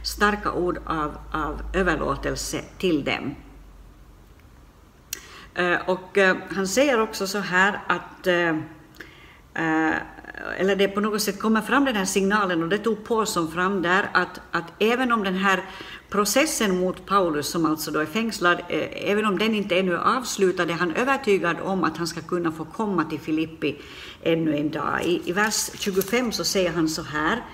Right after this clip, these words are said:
nämligen, "Det är jag övertygad om, och jag vet att jag ska få leva och vara kvar hos er alla och hjälpa er till framsteg och glädje i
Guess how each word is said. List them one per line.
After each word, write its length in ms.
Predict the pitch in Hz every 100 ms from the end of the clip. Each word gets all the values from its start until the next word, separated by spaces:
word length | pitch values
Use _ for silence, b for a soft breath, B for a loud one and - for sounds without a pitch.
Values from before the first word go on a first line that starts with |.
| B B
nämligen, 480 | 170 175 170 165 170
"Det 120 | 233
är 60 | 247
jag 160 | 190
övertygad 600 | 214 220 190 185 165 175 160
om, 300 | - 190 196
och 180 | - 175
jag 120 | 180
vet 400 | 156 233 240 -
att 160 | 160 165
jag 120 | 175
ska 160 | - 160
få 180 | 165
leva 560 | 156 165 226 165 160 170
och 180 | - 160
vara 180 | 160 147
kvar 380 | - 185 180
hos 440 | 156 151 160 - -
er 240 | 165 151 -
alla 480 | 175 160 160 202 - B B B B
och 120 | 165
hjälpa 440 | 175 196 190 -
er 160 | 165 160
till 180 | 160 156
framsteg 600 | 170 165 165 165 143 139
och 140 | 143
glädje 420 | 165 170 156 165
i 240 | - 143